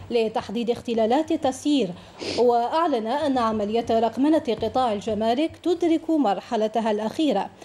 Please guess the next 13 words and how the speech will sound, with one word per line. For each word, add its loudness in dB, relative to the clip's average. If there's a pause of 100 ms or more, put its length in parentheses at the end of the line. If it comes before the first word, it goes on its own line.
(240)
وأن 2
رقمنة 2
الضرائب 0
تسير 0
بالوتيرة -2
المطلوبة. -2 (520)
كما 2
أشار 0
إلى -2
انخفاض -2
فاتورة 0
الاستيراد 0
بثمانية 0